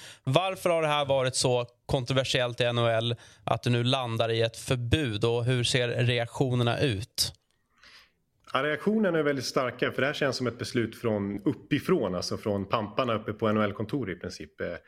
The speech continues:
Speaker 2: de är ju så, alltså N H L, det är ju verkligen så att det är mycket fasad. Det är ju en business och det ska se bra ut utåt, men det här, de här genuina åsikterna, det här de vill stå för, det rämnar ju så fort det blir lite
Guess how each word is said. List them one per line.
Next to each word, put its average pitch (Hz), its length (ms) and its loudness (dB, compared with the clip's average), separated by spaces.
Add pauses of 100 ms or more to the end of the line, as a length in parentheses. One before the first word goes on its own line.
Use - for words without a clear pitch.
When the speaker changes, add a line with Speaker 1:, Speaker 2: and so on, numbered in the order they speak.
(160)
Speaker 2:
de 131 180 2
är 139 40 2
ju 135 100 0
så, 135 440 0 (360)
alltså 131 140 0
N 151 100 2
H 160 60 2
L, 160 180 -2 (380)
det 151 120 0
är 160 40 4
ju 165 60 2
verkligen 120 300 -2
så 107 160 -2
att 101 140 -4
det 127 140 2
är 131 40 0
mycket 131 380 -2
fasad. 107 580 -2 (140)
Det 131 60 2
är 131 40 4
ju 139 80 2
en 123 260 -2
business 160 520 -2
och 127 140 -4
det 117 100 2
ska 113 140 -4
se 123 120 -4
bra 135 260 0
ut - 260 -8
utåt, 151 540 -2 (300)
men 135 300 0 (300)
det - 200 -2
här, 139 260 0
de 131 140 -2
här 135 120 2
genuina 147 540 2
åsikterna, 131 640 0
det 113 120 0
här 117 160 0
de 117 260 -2
vill 113 180 0
stå 170 220 0
för, 101 180 -4
det 131 200 2
rämnar 127 340 0
ju 110 60 0
så - 120 -8
fort - 260 -6
det 101 80 -6
blir 101 180 -4
lite 95 380 -8